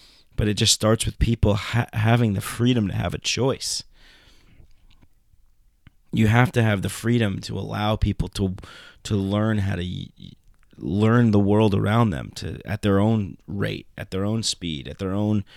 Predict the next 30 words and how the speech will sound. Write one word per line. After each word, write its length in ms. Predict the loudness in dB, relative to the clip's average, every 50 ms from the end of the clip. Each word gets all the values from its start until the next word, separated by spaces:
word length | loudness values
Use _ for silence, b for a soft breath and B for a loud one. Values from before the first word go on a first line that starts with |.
| B B B B B
in 120 | -4 0 2
their 140 | 4 4
own 260 | 6 4 4 4 2 0
way, 500 | -2 -2 -2 -2 -2 -4 -6 -10 -16 -20 -20 -16
you 100 | -12 -10
know, 80 | -8 -6
how 180 | -6 -4 -4 -2
they 140 | -2 -4
do 240 | -4 -4 -4 -4 -4
it. 160 | -4 -6 -8 -14 -20 _ _ -20 -20 _ _ b b b b b b b b b b _ _ _ _ _ _ _ _ _ _ _ _ _ _ _ _ _ _ _ _ _ _ _ _ _ _ _ -10 -6 0
Everybody 320 | 2 4 6 6 4 4
learns 420 | 4 4 4 6 6 6 6 4
in 80 | 2 0
different 280 | -2 -2 -4 -4 -4 -2
ways. 320 | 0 0 0 0 -2 -2
Everybody's 380 | -4 -2 -2 0 0 0 0 -2
attracted 540 | -4 -2 0 0 0 0 0 -2 -6 -6
to 80 | -6 -6
different 340 | -6 -6 -6 -4 -6 -6 -4
things. 480 | 0 0 0 0 -2 -6 -10 -14 -14 B B B B B B B B B
So 140 | -12 -8 -6
the 80 | -6 -6
freedom 480 | -4 -4 0 2 4 4 4 4 2
of 120 | 0 -2 -6
choice 560 | -8 -6 -6 -6 -8 -8 -10 -12 -14 -16 b b b b b b b b b b b b b b b b _ -20 _ _
and 420 | -2 0 2 2 2 0 0 -4 -8 -18 _ _ _ _ _ _ _ _ _ _ _ _ -10
the 140 | -6 -2 0
elimination 840 | 2 4 6 6 6 6 6 4 4 2 2 2 2 2 2 0 -2 -4
of 540 | -4 -4 -2 0 0 -2 -2 -4 -10 -14 -16 _ _ _ _ _ _
all 640 | -4 0 0 2 4 4 4 4 4 2 0 -4